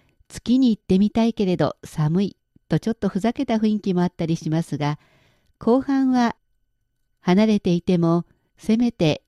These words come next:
愛しい人が健やかであることを祈ろう。そして離れていても同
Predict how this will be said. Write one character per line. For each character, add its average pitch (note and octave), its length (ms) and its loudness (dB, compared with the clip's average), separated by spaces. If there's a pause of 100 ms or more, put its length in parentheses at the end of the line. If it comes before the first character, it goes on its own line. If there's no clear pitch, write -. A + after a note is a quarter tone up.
(140)
愛 F3+ 260 0
し A3+ 220 -2
い - 20 0
人 F3 220 -4
が E3 160 -2
健 - 300 -4
や B3 100 -2
か G3 160 -2
で F#3 120 0
あ G3+ 80 0
る G3+ 100 -2
こ D#3 160 -4
と F3+ 180 -4
を D3 80 0
祈 C#3 260 -2
ろ D3 220 -4 (120)
う。 - 760 -20
そ G#3+ 100 2
し - 140 -4
て G3+ 240 0 (240)
離 F#3+ 260 2
れ B3+ 140 0
て G#3+ 140 0
い G3+ 80 0
て G3+ 180 0
も E3 240 0 (420)
同 D3+ 140 4